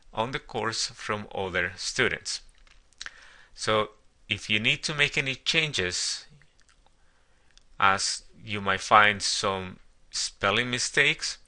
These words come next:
you can always go back, click on Edit,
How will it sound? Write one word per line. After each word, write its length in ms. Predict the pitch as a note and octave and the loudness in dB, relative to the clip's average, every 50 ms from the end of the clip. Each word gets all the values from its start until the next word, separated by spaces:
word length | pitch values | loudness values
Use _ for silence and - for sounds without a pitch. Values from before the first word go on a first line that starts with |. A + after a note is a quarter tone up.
| - _ - - - - - - - - - _ _ | -20 _ -20 -20 -20 -20 -20 -20 -20 -20 -20 _ _
you 100 | - G2 | -10 -2
can 160 | - G#2+ G2 | -2 0 2
always 380 | G#2 A2 B2 C3 A#2+ D3+ D3 - | 4 2 2 2 0 -4 -6 -6
go 200 | - - D#3+ D3 | -4 -4 -4 0
back, 420 | C3 C3+ B2+ B2 B2 B2 - - - - - _ - _ | 6 8 8 8 8 4 0 -10 -16 -18 -20 _ -20 _
click 280 | - - G#2 G#2+ - - | -6 -2 -2 0 0 0
on 120 | B2+ C#3 - | -2 -2 0
Edit, 380 | - A2+ G#2 G2 G2+ A2+ - - | 4 4 4 4 4 0 -4 -12